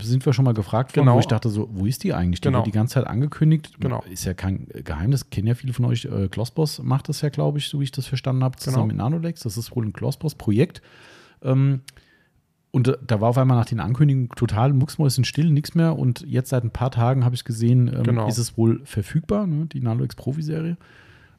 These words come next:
Speaker 1: Ähm, okay, erzähl du mal weiter erstmal.
Speaker 2: Ähm, ich hab's mir ja angeguckt und hab mir dann wirklich so gedacht: noch ein Glasreiniger, noch ein Insektenentferner,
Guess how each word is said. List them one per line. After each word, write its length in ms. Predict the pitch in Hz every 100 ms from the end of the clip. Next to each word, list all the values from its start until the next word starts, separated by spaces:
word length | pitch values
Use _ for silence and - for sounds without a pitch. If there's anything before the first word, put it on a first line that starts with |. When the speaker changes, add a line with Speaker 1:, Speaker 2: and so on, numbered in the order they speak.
| _
Speaker 1:
Ähm, 320 | 123 123 120 - _ _ _ _ _ 120
okay, 180 | -
erzähl 240 | 110 - 113
du 60 | 101
mal 80 | 87
weiter 100 | 87
erstmal. 220 | - 90 _ _ _ 139
Speaker 2:
Ähm, 360 | 127 123 120 117 _ _ -
ich 100 | -
hab's 140 | 117
mir 140 | 143 135
ja 120 | 120
angeguckt 540 | 131 151 - 170 - - - - - _ _ _ _
und 100 | -
hab 80 | 117
mir 240 | 135 135 131
dann 240 | 131 131
wirklich 200 | 151 -
so 100 | 147
gedacht: 360 | 143 139 - - _ _ _ _ _ _ _ _ _ _ _ _
noch 180 | 117 120
ein 80 | 156
Glasreiniger, 720 | 156 156 160 156 160 160 143 _ _ _ _ _ _ _ _ _
noch 180 | 113 120
ein 80 | 165
Insektenentferner, 840 | 160 156 156 156 147 160 165